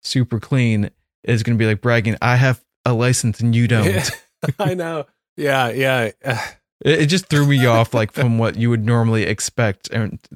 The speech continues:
Speaker 1: in regards to that stereotype. Yeah, I s-, didn't ta-, destroy the movie for me. I
Speaker 2: Yeah.
Speaker 1: was just like, "Wait, what?" I would expect something else, not that.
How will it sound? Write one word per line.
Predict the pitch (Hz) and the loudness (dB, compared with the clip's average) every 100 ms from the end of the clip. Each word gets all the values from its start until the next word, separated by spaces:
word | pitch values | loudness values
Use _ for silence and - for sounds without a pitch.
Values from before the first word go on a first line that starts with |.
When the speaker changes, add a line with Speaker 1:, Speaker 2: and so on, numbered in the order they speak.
| - | -8
Speaker 1:
in | 113 110 | -4 -2
regards | 107 104 104 | -2 -2 -2
to | |
that | 104 - | -4 -4
stereotype. | - 107 95 104 120 110 113 _ _ - | -4 -2 -2 -4 -4 -4 -8 _ _ -6
Yeah, | 117 107 | -2 2
I | 127 | 2
s-, | 123 - - | 0 -4 -6
didn't | 131 151 147 | -2 -2 0
ta-, | 156 - | -2 -4
destroy | 131 131 151 139 | -4 -4 0 0
the | |
movie | 131 135 120 | 2 0 0
for | 117 | 0
me. | |
I | 113 | 2
Speaker 2:
Yeah. | |
Speaker 1:
was | 117 | 2
just | - | 0
like, | 135 98 _ - | -4 -6 _ -4
"Wait, | 156 - | -2 0
what?" | 143 - _ _ | -2 -4 _ _
I | - 214 | -2 -2
would | 294 | -2
expect | 277 - 285 - | -4 -4 -6 -4
something | 247 233 208 | -4 -2 -4
else, | - 165 123 | -2 -4 -4
not | 156 170 | -6 -4
that. | 151 - | -6 -6